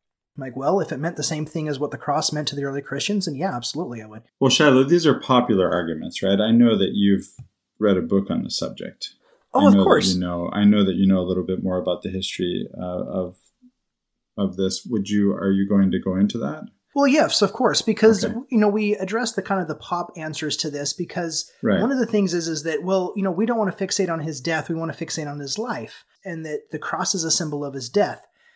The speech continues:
Speaker 1: And I get those arguments. And, and I get the famous quote, the retort by, by President, uh, Hinckley, or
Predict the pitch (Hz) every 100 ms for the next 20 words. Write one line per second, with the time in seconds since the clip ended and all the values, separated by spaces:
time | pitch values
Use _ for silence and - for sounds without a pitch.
0 | _ _ _ - 208 208 170 214 233 -
1 | 165 139 135 123 117 92 90 - - _
2 | _ - 180 185 180 180 165 220 220 185
3 | 196 180 - 190 165 156 151 - 165 160
4 | 151 143 143 139 143 139 - 151 147 147
5 | - 139 123 151 147 147 139 131 147